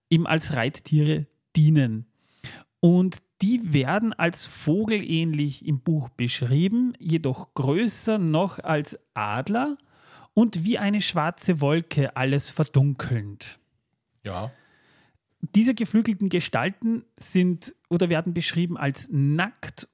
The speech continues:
Speaker 1: ohne Federn an Körper oder Schwingen, also echsenartig eher, ne? Die Flügel ähneln gewaltigen Flughäuten zwischen hornigen Fingern. Also das sieht man schon auch so im,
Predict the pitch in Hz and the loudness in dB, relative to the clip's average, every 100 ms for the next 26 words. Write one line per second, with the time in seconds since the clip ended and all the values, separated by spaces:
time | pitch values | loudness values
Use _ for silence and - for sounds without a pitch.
0 | _ - 175 226 202 - - 139 165 240 | _ -2 0 2 0 -4 -6 -2 -2 0
1 | 240 226 - - 156 - 127 135 160 202 | 0 0 -4 -4 -4 -4 0 0 0 0
2 | 208 - 165 165 165 - 131 120 147 139 | -2 0 -2 0 -2 -4 -2 2 4 4
3 | 113 101 110 _ 139 151 - 170 - - | 0 -4 -12 _ -6 -4 -2 -4 -2 -4
4 | 156 110 - 127 120 - 120 107 107 170 | -2 -2 -4 -6 -6 -2 -2 -2 0 0
5 | 208 - _ - - - - - 190 208 | 0 -6 _ -16 -14 -16 -8 -2 0 2
6 | 269 247 226 - 180 214 220 208 202 - | 2 2 -4 -2 0 2 2 0 0 -2
7 | 165 151 165 160 135 120 - 147 233 - | 0 -2 0 -2 -2 -4 2 2 2 0
8 | 196 180 185 - 190 190 - - 165 139 | 0 2 0 -4 -4 -4 -6 -2 0 0
9 | 151 120 123 120 123 123 123 123 - 135 | 0 2 0 0 0 -2 -4 -6 0 2
10 | 131 107 98 - _ _ _ _ _ _ | 4 2 -4 -16 _ _ _ _ _ _
11 | - 151 214 165 - - 208 - 196 185 | -6 -4 -2 -4 -2 -2 -2 0 -2 -2
12 | - 160 175 - 143 131 - - 147 160 | -6 -8 -8 -8 -8 -6 -8 -4 0 0
13 | 196 - - _ _ _ _ - 165 170 | -2 -10 -20 _ _ _ _ 2 2 4
14 | 170 | 0